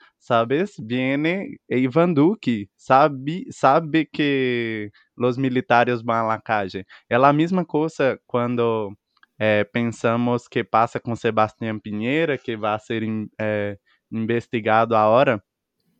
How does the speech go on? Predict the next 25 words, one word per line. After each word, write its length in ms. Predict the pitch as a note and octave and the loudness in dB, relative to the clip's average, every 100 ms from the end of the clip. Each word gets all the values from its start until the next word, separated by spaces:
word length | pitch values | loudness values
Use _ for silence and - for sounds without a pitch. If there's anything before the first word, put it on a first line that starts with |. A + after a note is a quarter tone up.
| _ | _
por 220 | A#2+ A2+ | -2 0
crímenes 540 | - B2 C3 C3+ B2+ A2+ | -2 -2 -2 -2 -4 -4
de 120 | A2+ | -4
lesa 300 | A2 G#2+ A2 A2+ | -2 -4 -4 -6
humanidad, 640 | G#2+ G#2 G#2 G#2 E3 G3+ A2 _ _ _ _ - | -6 -6 -6 -4 -4 -4 -8 _ _ _ _ -10
que 720 | - B2+ C3+ C3 A#2+ A2+ - _ | -2 0 0 0 -2 -4 -8 _
ese 340 | B2+ F3+ - F#3+ | -2 -2 0 -2
sabía, 760 | G3+ G#3+ F#3 G#3 C4 C3 G2 - _ _ A2 | 2 0 0 -2 -2 -2 -4 -10 _ _ -4
eh, 280 | A2 G2+ - | -4 -4 -2
que 140 | C#3 | 0
estaba 440 | B2+ - A#2 A#2 - | 0 4 4 4 2
pasando. 680 | A2 - A2 G2+ G2 G2 - _ | 0 0 -8 -8 -8 -10 -14 _
Esse, 420 | A#2 B2 - C3 - | -6 -4 -4 -4 -2
eh, 460 | A2 A2 G#2+ G#2 - | -2 0 -2 -4 -6
Piñera 400 | C#3 C#3 C#3+ F3 | -2 0 0 0
sabía 520 | - F3+ E3+ F3+ A#3 C#3 | 2 2 2 -2 -2 -2
que, 680 | - B2+ A#2+ A#2 A2 G#2+ - | 0 0 0 -2 -4 -6 -12
que 200 | - B2 | -4 0
era 300 | A#2+ B2 B2 | 4 4 4
para 320 | - A2+ A2 A2 | 4 2 2 0
reprimir, 640 | A2+ F#2+ A2 G#2+ G#2+ G2+ | -2 -4 -8 -6 -6 -6
¿sabes? 480 | - A2 G2+ B2+ E3+ | -4 -4 -2 -2 -2
Entonces 560 | C3+ A#2 B2+ C3 C#3+ B2+ | -4 -4 -6 -4 -4 2
debe 360 | B2 D#3+ F3+ E3+ | 4 4 2 -2
sí, 420 | - D#3+ F3+ | -4 -6 -6